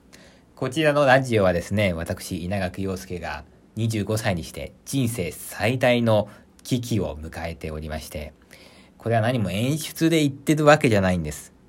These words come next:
本当に、えー、本当に危機的な、えー、状況でございましてですね、私はもう毎日毎日、こう、まあ、泣きそうになっているというか、もう泣いているんでございますけども、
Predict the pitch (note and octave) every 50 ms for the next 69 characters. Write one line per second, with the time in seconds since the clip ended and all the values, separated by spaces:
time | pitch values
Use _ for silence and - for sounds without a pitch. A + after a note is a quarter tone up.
0 | _ - - - - - - - D3+ F3 F3 F3+ F#3+ - - _ _ _ _ _
1 | _ _ _ _ _ _ _ - - - F3+ F3 E3+ E3 D#3+ - - - - -
2 | - - - - A2 A2 G#2 G2+ G2+ G2 G2 F#2+ F#2 F2+ - - - - - -
3 | - - F#3 F#3+ F#3+ - - G3+ F#3+ F#3 F3+ - - - - E3+ - - - D#3+
4 | C#3+ - D3 C3+ C3 B2 A2+ A#2 A#2 - - - - _ - G#2+ G#2+ G#2 G2+ G#2
5 | G#2+ G#2 F#2+ - G2+ F2+ F2+ E2 D#2+ D#2 D#2 D2+ D2+ D2+ D2+ - - - D#2 D2+
6 | D2+ - E2 D#2+ D#2+ D#2+ D#2+ D#2 D2+ D#2 - - - F2 E2 F2 F2 E2+ G2 G#2+
7 | C3 C3+ C#3+ A#2+ - A#2+ A2 G#2+ A2 A#2 A#2 A#2+ A#2 A2+ G#2+ G2 F2+ E2+ D2+ D2
8 | - - - - - - - - - - _ _ - - F#2+ F#2 F2 E2+ E2+ E2
9 | D#2+ D#2+ D#2 D#2+ D#2+ D#2 - F2+ E2 E2 E2 F2+ F#2+ - C#3 C3 - D3 C#3 C3+
10 | B2+ B2+ B2 B2 B2 A#2+ A#2 A#2 A#2 A#2 A#2 - G2 F2+ E2 D#2+ D2+ E2+ E2+ -
11 | - - F#2 F2 E2+ E2 - - E2 D#2 F2+ F#2 F2 E2+ E2+ F#2 G#2 G#2+ A2 A2
12 | A2+ G#2+ G2+ F#2+ G2+ G2+ G2+ F#2+ E2+ D#2+ E2+ E2+ E2 E2 D#2+ D#2+ D#2 - - -
13 | E2+ - D2+ D#2+ D#2 D2+ D2+